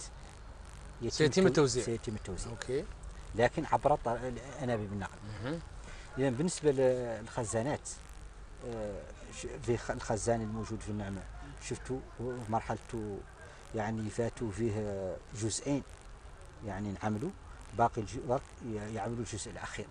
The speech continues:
Speaker 2: مهم.
Speaker 1: اللي هو الخزان الرئيسي.
Speaker 2: مهم.
Speaker 1: خزان تنبتغا ج-، جارية في الأعمال،
Speaker 2: نعم.
Speaker 1: ما زال مرحلة الأساسات، الأساسات انعملت، وذاك عبارة عن خزان علوي طوله ثلاثين، بارتفاع ثلاثين
Speaker 2: دايرينه
Speaker 1: متر،
Speaker 2: منين؟
Speaker 1: موجود عند مدخل المدينة على اليمين.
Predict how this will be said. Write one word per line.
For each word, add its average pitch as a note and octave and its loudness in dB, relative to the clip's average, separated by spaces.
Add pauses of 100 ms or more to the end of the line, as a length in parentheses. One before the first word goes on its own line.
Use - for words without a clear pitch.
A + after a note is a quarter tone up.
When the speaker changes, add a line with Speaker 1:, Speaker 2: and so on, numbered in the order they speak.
Speaker 2:
مهم. A2 -8
Speaker 1:
اللي G#2+ 0
هو A2+ 4
الخزان G#2 2
الرئيسي. F#2 -2 (100)
Speaker 2:
مهم. A2 -6 (260)
Speaker 1:
خزان A#2 4
تنبتغا G#2+ 0
ج-، A2+ -4
جارية A#2 6
في G2+ 0
الأعمال، G2 0 (180)
Speaker 2:
نعم. A2+ -4 (200)
Speaker 1:
ما G2+ -4
زال G#2 2
مرحلة G#2 0 (100)
الأساسات، A2 -4 (720)
الأساسات A#2+ 2
انعملت، A2+ 2 (400)
وذاك A2+ 2 (180)
عبارة A2 4
عن G#2+ 0
خزان G#2 -2
علوي C3 2 (640)
طوله A2+ 2
ثلاثين، G#2 -2 (120)
بارتفاع G#2 -4
ثلاثين G2 0
Speaker 2:
دايرينه D#3 8
Speaker 1:
متر، C3 4
Speaker 2:
منين؟ A#2+ 2 (420)
Speaker 1:
موجود A2+ 2
عند A2 2
مدخل B2 2
المدينة G#2+ 0
على F#2+ 0
اليمين. F2 -4